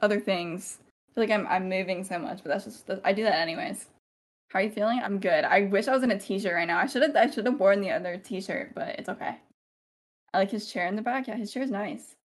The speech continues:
It's so bright in there. Like, I wish my room looks like that. No cuts?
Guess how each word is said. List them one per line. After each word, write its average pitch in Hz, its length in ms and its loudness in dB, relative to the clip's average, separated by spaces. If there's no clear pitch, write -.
It's 269 160 2
so - 180 6
bright 247 280 8
in 196 160 0
there. 170 200 0
Like, 185 160 0
I 175 100 4
wish 240 140 0
my 202 120 2
room 180 240 -4
looks 190 120 -8
like 175 140 -6
that. 185 300 -8
No 208 160 4
cuts? - 520 2